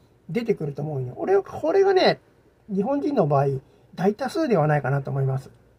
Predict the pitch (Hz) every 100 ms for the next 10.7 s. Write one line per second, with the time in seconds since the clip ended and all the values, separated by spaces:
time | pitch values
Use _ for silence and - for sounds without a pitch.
0 | - 160 139 _ _ _ 220 175 143 151
1 | 320 381 262 160 147 151 - - 262 143
2 | - _ _ _ - 233 349 339 - 254
3 | 285 262 294 254 185 185 160 151 147 139
4 | 143 147 120 127 _ _ _ - - 247
5 | - 269 214 339 339 285 311 233 175 185
6 | 143 180 202 208 151 151 131 127 135 131
7 | 117 - - - - 262 269 240 196 127
8 | 131 - _ _ - 180 190 135 120 -
9 | - _ _ _ _ _ _ _ _ _
10 | _ 220 220 180 190 160 -